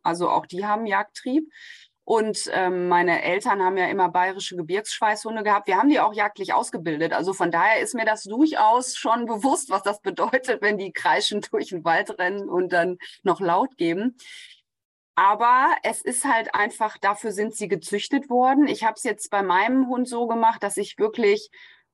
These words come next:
von Anfang an alternative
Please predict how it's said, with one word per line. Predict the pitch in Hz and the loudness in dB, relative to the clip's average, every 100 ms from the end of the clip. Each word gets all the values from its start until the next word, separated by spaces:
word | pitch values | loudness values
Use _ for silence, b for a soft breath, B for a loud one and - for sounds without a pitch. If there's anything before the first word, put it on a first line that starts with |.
| _ | _
von | - 190 - | -2 -2 2
Anfang | 208 269 339 - 277 277 - | 2 4 2 2 0 0 0
an | - 220 233 233 247 - _ _ | 0 0 -4 -6 -8 -10 _ _
alternative | - 214 240 214 208 - 233 240 214 196 185 185 | -2 0 0 0 0 -4 -4 -4 -2 0 0 0